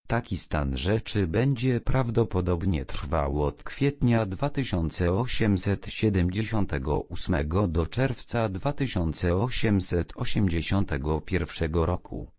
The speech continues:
w którym to czasie odbędzie się pierwsze przesiewanie.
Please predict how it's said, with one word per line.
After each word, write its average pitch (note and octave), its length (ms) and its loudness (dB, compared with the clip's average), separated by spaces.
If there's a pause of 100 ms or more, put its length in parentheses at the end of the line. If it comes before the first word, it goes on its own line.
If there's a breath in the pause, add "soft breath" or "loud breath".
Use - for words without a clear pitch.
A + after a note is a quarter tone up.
(140)
w - 100 -10
którym A2+ 480 2
to G2+ 180 0
czasie G#2 480 -2
odbędzie A2 720 0
się A2+ 220 0
pierwsze C3 560 0
przesiewanie. B1 960 -4